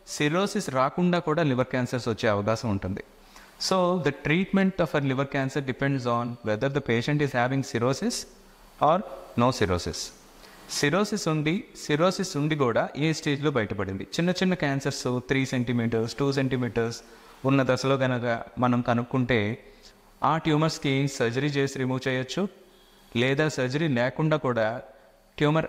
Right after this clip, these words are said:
అబ్లేషన్ అంటాం, రేడియో ఫ్రీక్వెన్సీ అబ్లేషన్, మైక్రోవేవ్ అబ్లేషన్ చేసి రిమూవ్ చేయొచ్చు. లేదు, కొన్ని క్రైటీరియా ఫిల్ అయితే లివర్ సిరోసిస్ ఉన్న పేషెంట్స్‌లో క్యాన్సర్ కనుక మనం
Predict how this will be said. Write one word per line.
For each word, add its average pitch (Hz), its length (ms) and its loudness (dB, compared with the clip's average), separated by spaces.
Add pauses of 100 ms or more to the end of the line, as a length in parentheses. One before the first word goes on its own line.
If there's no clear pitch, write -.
అబ్లేషన్ 139 440 0
అంటాం, 104 300 0
రేడియో 120 260 2
ఫ్రీక్వెన్సీ 120 500 -2
అబ్లేషన్, 107 500 0
మైక్రోవేవ్ 120 840 0
అబ్లేషన్ 110 560 2
చేసి 104 180 2
రిమూవ్ 104 300 0
చేయొచ్చు. 110 400 0 (540)
లేదు, 185 240 2
కొన్ని 202 460 2
క్రైటీరియా 180 500 2
ఫిల్ 151 220 0
అయితే 135 520 -2 (120)
లివర్ 139 240 0
సిరోసిస్ 139 480 -2
ఉన్న 127 140 0
పేషెంట్స్‌లో 123 500 0
క్యాన్సర్ 123 380 0
కనుక 120 240 0
మనం 117 280 2